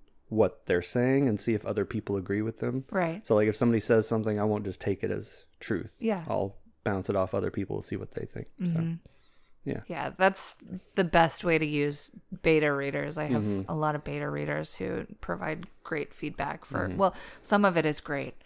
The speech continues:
Speaker 1: Yeah,
Speaker 2: Some of it
Speaker 1: some
Speaker 2: is
Speaker 1: of it's
Speaker 2: not
Speaker 1: great.
Speaker 2: useful at all
Speaker 1: Yeah.
Speaker 2: for my clients, but yeah, you need to see <clears throat> what, what notes are coming up across the board
Speaker 1: Yeah.
Speaker 2: repeatedly and which ones are just clearly oddballs that
Speaker 1: Mm-hmm.
Speaker 2: you can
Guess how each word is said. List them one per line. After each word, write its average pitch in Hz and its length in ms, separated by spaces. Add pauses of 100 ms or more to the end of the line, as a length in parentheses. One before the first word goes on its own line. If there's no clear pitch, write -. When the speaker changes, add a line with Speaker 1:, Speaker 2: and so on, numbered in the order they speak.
(140)
Speaker 1:
Yeah, 107 180
Speaker 2:
Some 190 240
of 185 120
it 175 40
Speaker 1:
some - 100
Speaker 2:
is 120 60
Speaker 1:
of 123 60
it's - 100
Speaker 2:
not 160 80
Speaker 1:
great. 101 140
Speaker 2:
useful 147 440
at 139 160
all 123 440
Speaker 1:
Yeah. - 200 (560)
Speaker 2:
for 147 260
my 143 140
clients, 147 640
but 151 220 (460)
yeah, 147 400 (120)
you 180 220
need 170 260
to 160 80
see 143 560 (180)
<clears throat> 180 220 (1040)
what, 190 400 (320)
what 220 360
notes 185 380
are 170 100
coming 156 380
up 143 340
across 151 420
the 151 100
board 135 600
Speaker 1:
Yeah. 107 160
Speaker 2:
repeatedly 147 600 (480)
and 151 200
which 143 220
ones 143 200
are 135 80
just - 240
clearly 143 440
oddballs 147 720
that - 160
Speaker 1:
Mm-hmm. 214 140
Speaker 2:
you 185 80
can - 400